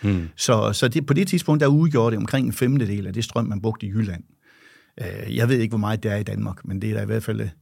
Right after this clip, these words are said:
Speaker 2: noget mindre, for man brugte sikkert mere i København, kunne jeg forestille mig.
Speaker 1: Mhm.
Speaker 2: Men, og, og så,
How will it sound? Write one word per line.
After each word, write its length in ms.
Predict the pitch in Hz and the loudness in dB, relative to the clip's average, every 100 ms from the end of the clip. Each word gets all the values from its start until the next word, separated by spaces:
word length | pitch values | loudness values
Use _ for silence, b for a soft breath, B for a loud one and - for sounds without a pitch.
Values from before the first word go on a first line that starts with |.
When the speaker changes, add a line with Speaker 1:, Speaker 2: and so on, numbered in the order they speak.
| _ | _
Speaker 2:
noget 240 | 110 113 | -4 0
mindre, 300 | 110 107 101 | 0 0 -4
for 100 | 95 | -6
man 120 | 101 | -6
brugte 220 | 101 107 - | -6 -8 -6
sikkert 200 | 104 101 | -6 -4
mere 140 | 104 | -4
i 20 | |
København, 440 | 101 104 98 101 95 | -6 -6 -6 -6 -8
kunne 120 | 92 | -10
jeg 60 | |
forestille 380 | 95 - - 98 | -8 -10 -10 -12
mig. 100 | 92 - | -12 -2
Speaker 1:
Mhm. 100 | 104 85 80 B | -2 -2 -8 B
Speaker 2:
Men, 300 | - 123 117 - 113 - _ | 4 6 4 0 -10 -12 _
og, 100 | 123 - | -2 0
og 120 | 123 | -2
så, 180 | 113 202 | 0 -2